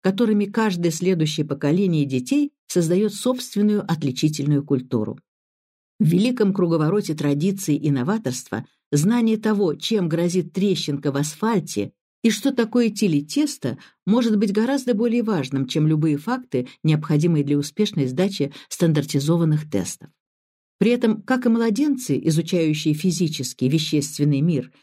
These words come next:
или дошкольники, изучающие мир психологический, дети школьного возраста всегда надежно защищены от последствий своих поступков.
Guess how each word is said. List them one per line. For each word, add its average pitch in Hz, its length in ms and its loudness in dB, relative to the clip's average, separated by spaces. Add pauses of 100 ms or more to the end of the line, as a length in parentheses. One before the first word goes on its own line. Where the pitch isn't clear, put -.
(300)
или 190 160 2
дошкольники, 185 880 0
изучающие 160 640 0
мир 170 260 0
психологический, 165 1080 -2 (280)
дети 240 260 2
школьного 247 520 2
возраста 135 580 -4 (240)
всегда 196 400 2
надежно 190 500 0
защищены 147 640 -2
от - 200 -6
последствий 143 560 -2
своих 143 360 0
поступков. - 720 -2